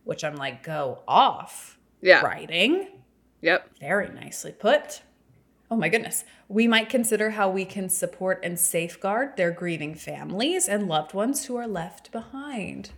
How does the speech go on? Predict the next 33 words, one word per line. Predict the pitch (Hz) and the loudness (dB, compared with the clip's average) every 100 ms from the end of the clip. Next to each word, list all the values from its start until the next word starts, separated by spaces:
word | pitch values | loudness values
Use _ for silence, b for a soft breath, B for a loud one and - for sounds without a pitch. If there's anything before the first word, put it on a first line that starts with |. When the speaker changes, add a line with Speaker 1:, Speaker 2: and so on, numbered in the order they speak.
| - | -2
Speaker 1:
That's | - 311 | 2 4
Speaker 2:
Yeah. | 370 | 4
Speaker 1:
true. | 254 226 | 4 4
I | 185 240 | 6 4
feel | 339 370 | -2 -4
like | 370 | -4
that's | 359 339 | -6 -6
not | 294 269 254 247 233 | -4 -4 -2 -4 -4
brought | - 214 277 | -4 -4 -4
to | 262 | -6
the, | 214 | -8
f-, | - | -2
I | |
mean, | 226 233 196 b b b b _ _ _ _ _ _ _ - | 2 2 0 b b b b _ _ _ _ _ _ _ 2
fallen | 226 202 214 | 6 6 4
soldiers, | 214 190 180 170 | -2 -4 -6 -4
yes, | 170 135 165 - | -2 -2 -2 -6
but | 175 | -4
then | 165 170 | -4 -4
taking | 180 175 160 | -4 -4 -6
it | 151 | -6
a | |
step | 165 160 - | -4 -4 -4
further | - 151 147 | -6 -6 -6
and | 147 160 | -8 -8
saying, | - 139 143 | -6 -6 -6
like, | 143 143 | -10 -8
how | 151 | -12
can | 151 165 151 147 _ _ _ _ - | -12 -12 -12 -14 _ _ _ _ -2
then | 165 147 151 | 2 2 0
you | 147 | -8
support | - 147 - 151 147 - - | -8 -8 -6 -4 -6 -10 -10
the, | 123 92 160 | -8 -6 -10